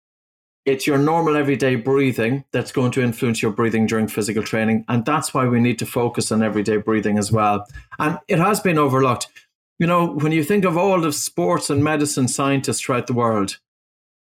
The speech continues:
and there's only one in particular that I'm aware of that has been focusing on nasal breathing during sports in the last five years.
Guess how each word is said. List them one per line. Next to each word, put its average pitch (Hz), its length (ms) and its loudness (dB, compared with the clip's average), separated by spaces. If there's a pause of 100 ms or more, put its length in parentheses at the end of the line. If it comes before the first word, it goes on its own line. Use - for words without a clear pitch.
(140)
and 135 160 2
there's 147 140 2
only 175 240 2
one 156 260 2
in 147 140 0
particular 139 540 -2
that 117 180 0
I'm 120 160 2
aware 123 340 0
of 110 160 -2
that 110 160 -2
has 110 160 -2
been 127 160 0
focusing 135 560 -2
on 117 100 2
nasal 123 340 0
breathing 113 420 2
during 110 240 0
sports 117 500 -2
in 107 100 2
the 110 60 2
last 113 300 -2
five 110 200 0
years. 110 420 0